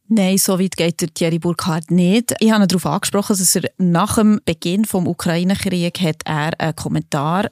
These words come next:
publiziert in der N Z Z, wo er offensiv mehr Kooperation mit der nato fordert, für die Verteidigungsfähigkeit der Schweiz zu stärken. Das ist immer noch seine Forderung, aber er sagt, ein Beitritt ist keine Option wegen der Neutralität.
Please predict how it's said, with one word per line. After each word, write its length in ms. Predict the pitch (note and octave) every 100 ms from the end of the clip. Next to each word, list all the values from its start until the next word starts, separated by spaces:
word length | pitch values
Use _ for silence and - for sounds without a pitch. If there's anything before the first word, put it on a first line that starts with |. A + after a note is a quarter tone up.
| -
publiziert 540 | G3+ G#3 - G#3+ G#3
in 60 | F#3+
der 160 | E3
N 100 | D#3
Z 180 | G3 -
Z, 240 | - F#3 -
wo 160 | E3+ E3+
er 180 | E3+ F3 - - - - - _
offensiv 760 | F#3 F#3+ - F#3+ - F#3+ F3+ -
mehr 280 | F3 F#3+ G3
Kooperation 760 | F#3 F3 F3 E3+ - F3 F3+
mit 200 | F3 -
der 100 | -
nato 440 | D#3 D3+ D#3+ E3+
fordert, 680 | D#3+ - D#3 F#3+ G3+ G3+ -
für 120 | -
die 80 | -
Verteidigungsfähigkeit 880 | - E3+ F3+ F#3 - F3+ - E3+ -
der 80 | F3
Schweiz 380 | - D#3+ -
zu 80 | -
stärken. 680 | - - B2 B2+ - D#3+ F#3 - - - -
Das 180 | F3+ E3+
ist 120 | E3+
immer 180 | G#3+ A3+
noch 120 | A3
seine 220 | G#3 G#3+ G3
Forderung, 520 | F3 F3 F3 F3+ E3+ -
aber 260 | D#3+ E3
er 120 | D#3+
sagt, 460 | D#3+ E3+ D#3+ D#3 -
ein 180 | E3+ D#3+
Beitritt 540 | D#3+ D#3 - D#3+ D3+ -
ist 200 | E3 E3
keine 200 | - -
Option 400 | D3+ - - D3+
wegen 180 | C#3+ D#3+
der 80 | -
Neutralität. 880 | - - - - - - - -